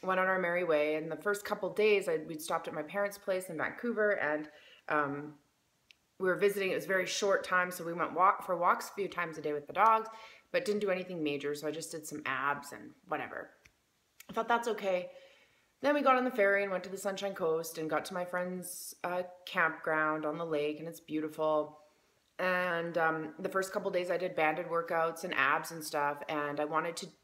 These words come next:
do this hill every day, which is about, you know, like, a five-minute jog to the base of the hill and about thirty minutes up. It's steep, and beautiful view, and then back down. I wanted to do that every morning. That was my intention.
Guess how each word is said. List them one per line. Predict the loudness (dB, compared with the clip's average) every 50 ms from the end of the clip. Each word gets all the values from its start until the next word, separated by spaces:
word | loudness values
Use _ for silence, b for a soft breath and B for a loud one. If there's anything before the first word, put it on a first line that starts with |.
| _ _
do | -2 0 0 0 0 -4
this | -6 -6 -8 -10
hill | -8 0 2 4 4 6 4
every | 2 2 -2 -2
day, | 0 0 0
which | 0 -2 -4 -6
is | -8 -8
about, | -2 0 2 2 0 -2 -4 -12 -18 -20 _ _ _ _
you | -8 -4
know, | -4 -4 -2
like, | -4 -4 -4 -6
a | -6 -8 B B B B B B _ _ _
five-minute | 6 8 10 10 8 6 2 -2 -2 -2 -4 -2
jog | 0 2 4 4 4 2 0 -4
to | -4 -4
the | -2
base | 2 2 2 2 0
of | -4 -6
the | -6 -4
hill | -2 -2 -2 -2 0 -2 -2 -2
and | -4 -4
about | -2 -2 -2 -2 -2 -4 -6 -6 -2
thirty | -2 0 0 0
minutes | -2 -2 -2 -2 -2 0 0
up. | 0 0 0 -2 -4 -10 -12
It's | -12 -12 -12 -12
steep, | -12 -8 -6 -4 -4 -4 -6 -8 -14 -20 _ _ -6
and | -6 -6 -6 -6
beautiful | -8 -4 -2 -2 -2 -2 -6 -8 -6
view, | -4 -2 -2 -2 -2 -2
and | -2 -4 -4
then | -6 -6 -4
back | -6 -6 -8 -8 -10
down. | -10 -10 -8
I | -10 -10
wanted | -10 -10 -12 -12
to | -14 -12
do | -8 -8
that | -4 -4 -4
every | -2 -2 -2
morning. | -2 -2 -2 -2 -2 -4
That | -4 -6
was | -6 -8 -8
my | -10 -10
intention. | -10 -12 -14 -18 -20 -18 -20 -20 -20